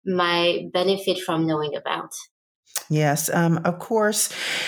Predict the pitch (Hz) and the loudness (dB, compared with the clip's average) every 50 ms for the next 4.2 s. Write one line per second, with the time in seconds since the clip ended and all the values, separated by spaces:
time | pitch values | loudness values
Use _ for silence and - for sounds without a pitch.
0 | - - - - 185 185 185 185 185 180 180 180 180 - - - - - 185 170 | -6 -8 -6 -4 0 2 4 4 4 4 2 0 -4 -10 -16 -12 -4 0 2 4
1 | 170 170 160 160 165 160 - - _ - 190 196 202 - - - - 170 165 165 | 4 4 4 4 2 0 -2 -6 _ 2 4 4 4 4 0 0 2 2 2 2
2 | - 170 170 170 - 170 165 165 - 160 151 160 156 156 160 160 - - 165 - | 4 2 4 4 4 2 2 2 0 0 2 2 2 4 4 2 2 0 2 2
3 | 165 156 151 151 - 156 160 160 165 - 190 180 165 160 160 151 147 143 143 143 | 2 4 4 4 2 2 0 0 0 0 2 2 2 2 2 2 4 4 4 4
4 | 147 147 - - | 2 2 0 -4